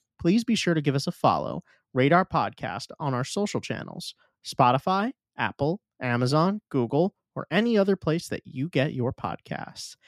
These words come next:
and on social media, Instagram at Breakpoint Podcast seven, Twitter at Breakpoint Pod seven, LinkedIn,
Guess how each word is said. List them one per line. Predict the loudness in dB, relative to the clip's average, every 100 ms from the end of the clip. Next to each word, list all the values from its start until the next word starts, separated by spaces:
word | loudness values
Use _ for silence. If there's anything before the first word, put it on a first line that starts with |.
| _
and | -2 4 6 6 4
on | 2
social | 4 4 4 2
media, | 2 0 -4 -10 -16 _ _
Instagram | 0 0 -2 0 2 2 0 -4 _
at | -2 0 2
Breakpoint | 0 0 -4 -2
Podcast | 2 2 2 2 2
seven, | 2 2 2 0
Twitter | -4 2 4 4 2
at | 2 0 2
Breakpoint | 2 2 2 0 0 2
Pod | 4 6 2
seven, | 0 0 0 -2 -4 _ _ _ 2
LinkedIn, | 2 4 2 2 2